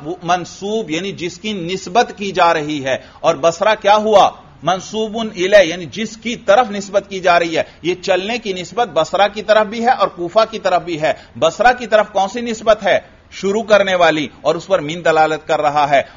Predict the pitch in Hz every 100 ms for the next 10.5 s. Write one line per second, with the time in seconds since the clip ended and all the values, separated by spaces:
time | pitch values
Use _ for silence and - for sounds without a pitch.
0 | - 208 226 226 247 220 220 220 226 226
1 | 185 175 226 226 202 247 240 247 208 190
2 | 160 - 160 170 190 202 226 240 214 220
3 | 208 202 180 160 - 127 170 208 208 208
4 | 190 208 226 226 214 226 214 190 135 -
5 | - _ 180 - 196 185 190 214 208 196
6 | 175 180 160 208 196 180 143 151 175 170
7 | 196 196 170 196 190 165 156 156 151 156
8 | 147 139 143 135 135 - - 156 151 180
9 | 220 214 220 214 220 226 220 226 196 175
10 | - - 190 220